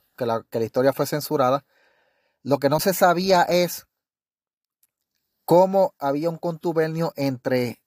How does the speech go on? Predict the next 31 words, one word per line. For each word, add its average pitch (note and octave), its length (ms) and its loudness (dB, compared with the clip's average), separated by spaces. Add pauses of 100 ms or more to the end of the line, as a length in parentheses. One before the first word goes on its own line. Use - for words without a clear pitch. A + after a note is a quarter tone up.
el B2 140 -6
Partido C3 480 0
Demócrata, D3+ 420 0
la D3 100 0
campaña B2 420 -6
demócrata, C#3+ 560 0 (480)
y C#3 340 -6
la, B2 340 0 (140)
y, A#2 480 -4
y A#2 80 -2
la A2 120 -2
compañía A#2 480 -6
en A2+ 100 -6
Twitter. D3 500 -2
Y, A#2+ 380 -8 (100)
de A#2 240 -2
hecho, C3 240 -6 (640)
la, G#2+ 220 -10
aquí A#2+ 200 -6
lo C3 120 2
que C#3+ 80 2
hay C3+ 60 0
que C#3+ 120 2
detall-, C3+ 400 0
detallar B2 440 -4
es A#2+ 60 -6
un, G#2+ 240 -14 (140)
un, G#2+ 320 -16
un, G2 400 -20
un F#2+ 160 -14
dato. C3 340 2